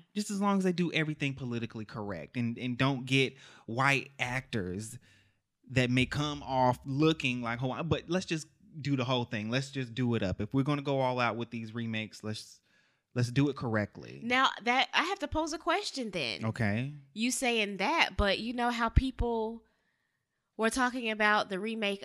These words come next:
Speaker 2: of The Little Mermaid and she was gonna be black.
Speaker 1: Oh. Oh. Well, no, because a mermaid is, doesn't have a race.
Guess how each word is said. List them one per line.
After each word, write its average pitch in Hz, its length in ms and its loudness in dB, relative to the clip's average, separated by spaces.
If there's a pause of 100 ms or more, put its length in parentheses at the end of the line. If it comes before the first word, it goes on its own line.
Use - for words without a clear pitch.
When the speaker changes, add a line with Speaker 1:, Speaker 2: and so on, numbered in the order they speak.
(120)
Speaker 2:
of 185 720 2
The 202 120 -2
Little 208 220 -2
Mermaid 311 600 -2 (140)
and 233 200 -2
she 247 160 -2
was 233 140 -6
gonna 233 240 -4
be 208 140 -4
black. 294 500 -2 (100)
Speaker 1:
Oh. 214 480 6 (960)
Oh. 190 480 2
Well, 220 200 4
no, 247 280 2
because 196 380 0 (240)
a 170 80 0
mermaid 185 480 4
is, 151 140 0 (420)
doesn't 165 240 2
have 156 140 2
a 131 40 6
race. 127 640 2